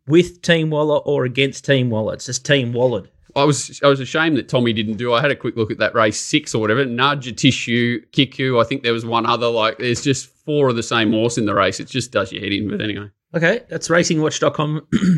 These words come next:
Speaker 1: dot A U.
Speaker 2: Yeah, that's all I've got for Rosehill. Jesus.
Speaker 1: Mm. So it might be a quiet one. He might
Speaker 2: Mm.
Speaker 1: throw a bonus Eagle Farm set. And you, you can have Lavilia.
Speaker 2: Yeah, I'll just do,
Speaker 1: You can
Speaker 2: I'll
Speaker 1: take
Speaker 2: do,
Speaker 1: Lavilia as
Speaker 2: I'll
Speaker 1: your
Speaker 2: do
Speaker 1: best.
Speaker 2: nineteen races for the day. We'll be right.
Speaker 1: Just
Speaker 2: Yeah.
Speaker 1: handball it across. But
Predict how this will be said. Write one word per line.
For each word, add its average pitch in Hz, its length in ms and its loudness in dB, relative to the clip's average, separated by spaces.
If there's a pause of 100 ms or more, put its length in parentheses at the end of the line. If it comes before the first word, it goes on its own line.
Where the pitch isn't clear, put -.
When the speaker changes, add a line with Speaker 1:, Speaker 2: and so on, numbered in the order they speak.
(140)
Speaker 1:
dot 160 160 0
A 151 40 4
U. 139 60 4
Speaker 2:
Yeah, 143 80 0
that's - 20 0
all 143 160 2
I've 147 120 0
got 143 200 0
for 123 120 -2
Rosehill. 110 540 -2
Jesus. 117 560 -2 (280)
Speaker 1:
Mm. 110 280 -2 (420)
So - 120 -6
it 110 60 0
might 110 200 -4
be 104 140 0
a 101 180 -2
quiet 110 300 4
one. 101 120 -2
He 113 60 -4
might 107 200 -8 (300)
Speaker 2:
Mm. 110 200 -8
Speaker 1:
throw 123 140 6
a 104 40 4
bonus 113 520 0
Eagle 107 240 0
Farm 113 280 0
set. - 300 -4
And 107 180 -16 (600)
you, 110 140 -4
you 107 100 -2
can 110 80 2
have 117 180 4
Lavilia. 104 380 0
Speaker 2:
Yeah, - 60 0
I'll 131 80 -2
just 135 200 -12
do, 123 120 -2
Speaker 1:
You 113 100 2
can 123 80 0
Speaker 2:
I'll 110 60 -2
Speaker 1:
take 139 180 0
Speaker 2:
do, 107 80 -2
Speaker 1:
Lavilia 107 320 0
as 98 140 -2
Speaker 2:
I'll 147 60 -4
Speaker 1:
your 127 40 -10
Speaker 2:
do 160 120 2
Speaker 1:
best. 131 100 2
Speaker 2:
nineteen 127 340 0
races 117 340 -4
for 120 80 -4
the 107 140 2
day. 107 220 4
We'll 131 100 0
be 107 140 -2
right. 110 200 4 (140)
Speaker 1:
Just 139 160 -2
Speaker 2:
Yeah. 104 60 -6 (200)
Speaker 1:
handball 113 420 2
it 107 60 -4
across. 117 300 0
But 165 180 0